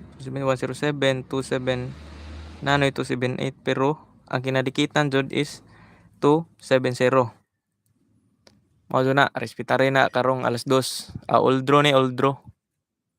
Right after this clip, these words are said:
<clears throat> Aray na punta sa atong two one.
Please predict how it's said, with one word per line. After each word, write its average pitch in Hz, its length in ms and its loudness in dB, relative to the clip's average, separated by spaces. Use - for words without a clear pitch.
<clears throat> 190 80 6
Aray 139 180 4
na 139 120 0
punta 135 260 2
sa 123 160 0
atong 127 160 -2
two 131 240 -2
one. 131 320 4